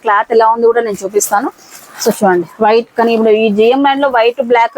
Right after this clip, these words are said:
రెడ్ అనేది ఫాస్ట్ గా అయిపోతాయి. So, వన్ ఫిఫ్టీ రూపీస్ లెగిన్ కావాలి కొంచెం, ఆ, డైలీ వేర్ రఫ్ and టఫ్ కి అనుకుంటే వెంటనే రండి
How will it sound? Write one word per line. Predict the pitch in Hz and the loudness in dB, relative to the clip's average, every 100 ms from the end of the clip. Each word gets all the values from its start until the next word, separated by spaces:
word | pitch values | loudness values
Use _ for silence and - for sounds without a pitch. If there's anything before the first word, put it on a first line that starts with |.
| 226 | -2
రెడ్ | 220 233 | -2 -2
అనేది | 247 175 | -4 -2
ఫాస్ట్ | 196 214 - | 0 0 0
గా | 269 | 0
అయిపోతాయి. | 247 240 233 226 349 - - - - | 0 0 0 0 -2 -8 -20 -20 -4
So, | 262 247 | 0 2
వన్ | 285 311 | 2 0
ఫిఫ్టీ | 269 302 | 0 0
రూపీస్ | 320 302 285 | 0 0 0
లెగిన్ | 247 285 285 | 0 0 2
కావాలి | 269 269 285 285 | 2 2 0 -2
కొంచెం, | 254 247 240 226 - _ 233 | -2 0 -2 -2 -8 _ 0
ఆ, | 226 220 | 2 2
డైలీ | 233 277 | 2 2
వేర్ | 277 233 214 208 | 0 0 -2 0
రఫ్ | - | -2
and | 262 254 | -2 -2
టఫ్ | 233 - | -4 -2
కి | 240 | -2
అనుకుంటే | 240 247 269 | 0 0 0
వెంటనే | 226 262 285 254 | 0 0 0 0
రండి | 247 | -2